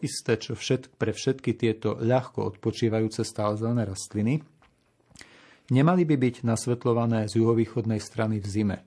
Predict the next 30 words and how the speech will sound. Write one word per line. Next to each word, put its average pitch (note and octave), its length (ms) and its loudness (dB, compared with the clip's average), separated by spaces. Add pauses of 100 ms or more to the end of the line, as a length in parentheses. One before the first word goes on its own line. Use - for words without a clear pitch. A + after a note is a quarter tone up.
(540)
A A#2+ 80 -2
pritom B2+ 320 2
vieme, C#3 240 4
že C3+ 80 2
rozmarín C3+ 480 2
má A#2+ 240 4
rád G2 160 -4
veľa F#2 240 -6
svetla, G#2 400 -8
slnka. - 560 -2 (760)
Čiže A#2 240 -2
vyberať D3+ 320 4
také D3+ 240 2
stanovište, A#2+ 720 2
kde A2+ 320 2 (400)
je B2 220 4 (260)
od A2+ 140 0 (100)
toho A2+ 240 2
plochého B2 560 2
zimného A#2+ 400 2
slnka B2 560 0
od B2 240 0
juhu A#2+ 480 4
alebo G#2+ 320 0
juhovýchodu A#2 640 2
odclonený G#2+ 1040 -2
a A#2+ 240 -2
ak - 80 -6
to C3 160 -4
tak A2+ 160 -2